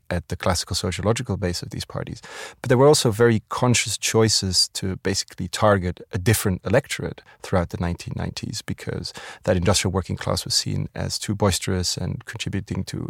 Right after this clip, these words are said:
inflationary dynamics. Um, this is the long march of the so-called Brahmanization of the center left, which Thomas Piketty has,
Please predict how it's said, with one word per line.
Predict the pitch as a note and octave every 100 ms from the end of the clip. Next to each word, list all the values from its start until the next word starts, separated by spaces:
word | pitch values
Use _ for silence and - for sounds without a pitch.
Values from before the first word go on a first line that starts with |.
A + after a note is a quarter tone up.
| -
inflationary | F#2+ - F#2+ F#2
dynamics. | F2+ F2+ G2 F#2+ - - - - -
Um, | F#2+ G2+
this | A#2 G#2
is | A2+ F#2 - -
the | G2 G#2
long | F#2 G2 G2+
march | G2 F#2+ F#2
of | F#2
the | F2+
so-called | F2+ - F2 F2
Brahmanization | G2 G2 F#2 F2+ F2 G2+ A2 - F#2+ E2+ - _
of | G2
the | F2+
center | - F2+ - F#2+
left, | G2+ - -
which | F2 -
Thomas | F#2+ F2+
Piketty | - F#2+ F#2 - F2+
has, | E2 G2